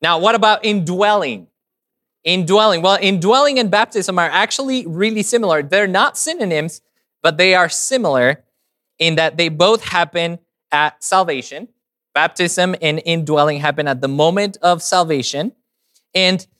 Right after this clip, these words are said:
the difference with indwelling is that indwelling means that the Holy Spirit is now permanently residing in every believer. Earlier, I mentioned the difference between the old covenant and the new covenant.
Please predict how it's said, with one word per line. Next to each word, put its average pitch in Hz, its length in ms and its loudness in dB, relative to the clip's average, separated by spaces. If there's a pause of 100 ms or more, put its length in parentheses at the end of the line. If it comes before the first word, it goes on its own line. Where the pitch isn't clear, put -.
(380)
the 185 120 2
difference 220 480 2
with 170 280 -2
indwelling 175 760 0
is 147 200 -2
that 156 200 2
indwelling 196 560 2
means 208 300 0
that 156 240 -2
the 156 80 2
Holy 226 300 -2
Spirit 196 500 0
is 160 260 -4
now 165 340 0 (240)
permanently 196 1000 0 (320)
residing 156 920 -2 (320)
in 143 200 -4
every 156 520 0 (260)
believer. 139 640 0 (2750)
Earlier, 165 320 2
I 147 120 2
mentioned 147 540 -4
the 143 100 0
difference 147 400 -4
between 139 320 -4
the 139 100 0
old 165 400 2
covenant 131 440 -4
and 120 140 -4
the 123 60 -2
new 147 260 -4
covenant. 120 640 -10